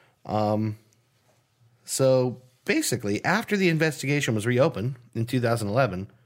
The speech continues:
a lot of details get gathered. Like, there's a lot of information that comes in to the, the sheriff's office, right?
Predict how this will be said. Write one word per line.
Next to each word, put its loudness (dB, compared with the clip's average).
a -4
lot -2
of -4
details -6
get -8
gathered. -4
Like, -4
there's -4
a 0
lot -2
of -6
information -6
that -4
comes -6
in -6
to -4
the, -6
the -6
sheriff's -2
office, -8
right? -2